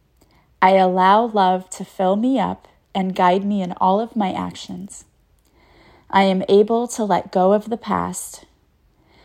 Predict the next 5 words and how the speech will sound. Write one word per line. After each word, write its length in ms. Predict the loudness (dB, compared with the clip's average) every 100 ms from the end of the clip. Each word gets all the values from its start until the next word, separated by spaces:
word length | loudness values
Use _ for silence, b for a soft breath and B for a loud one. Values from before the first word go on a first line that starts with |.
| b -8
to 140 | -6
forgive 560 | -2 -4 2 2 2 2
myself 680 | 0 0 0 -2 -2 -6
and 200 | -6 -4 -2
others. 540 | -4 -6 -10 -14